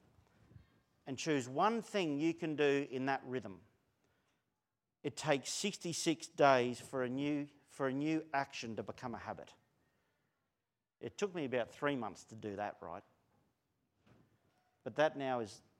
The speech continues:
become pivotal for me. If you are in a situation today where you are feeling like, "I'm done,"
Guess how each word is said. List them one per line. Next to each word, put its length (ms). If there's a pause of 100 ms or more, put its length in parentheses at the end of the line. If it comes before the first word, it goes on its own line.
(160)
become 260
pivotal 400
for 140
me. 200 (1120)
If 240
you 140
are 100
in 80
a 40
situation 720
today 500
where 160
you 280
are 60
feeling 480
like, 320
"I'm 360 (340)
done," 320